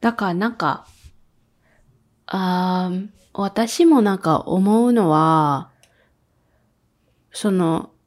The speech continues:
ジョブ、それでいろんなインターンシップとか、まあ、エデュケーションでいろんなことやって、それでジョブを本当に、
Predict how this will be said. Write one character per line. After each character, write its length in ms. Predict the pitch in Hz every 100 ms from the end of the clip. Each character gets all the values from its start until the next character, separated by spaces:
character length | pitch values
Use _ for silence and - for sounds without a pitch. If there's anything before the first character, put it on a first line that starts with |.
| -
ジ 160 | 165 214
ョ 640 | 220 240 277 294 294 285
ブ、 60 | 285
そ 140 | 277
れ 140 | 285
で 120 | 262 226
い 60 |
ろ 120 | 247
ん 40 | 247
な 80 | -
イ 140 | 208
ン 80 | 220
タ 140 | 220
ー 60 | 202
ン 40 |
シ 140 | - 151
ッ 60 |
プ 100 | -
と 120 | -
か、 500 | - 170 160 143 - _
ま 140 | 151 147
あ、 20 |
エ 120 | 170
デ 120 | 165
ュ 40 | 170
ケ 160 | 180
ー 40 | 160
シ 120 | 143
ョ 40 |
ン 200 | 143 - - - - 160
で 160 | 160
い 80 | 151
ろ 140 | 165
ん 60 | 175
な 120 | 175
こ 120 | 175
と 120 | 156 143 - _ _ _ _ _
や 180 | - 165
っ 100 | 170
て、 600 | - 208 185 147 - - _ _ _ _ _ _ _ _ _
そ 260 | - 226 220
れ 140 | 254
で 220 | 254 247
ジ 160 | 185 208
ョ 60 |
ブ 320 | 196 247 285 277
を 80 |
本 260 | 262 254 254
当 180 | 247 247
に、 560 | 240 240 190 147 -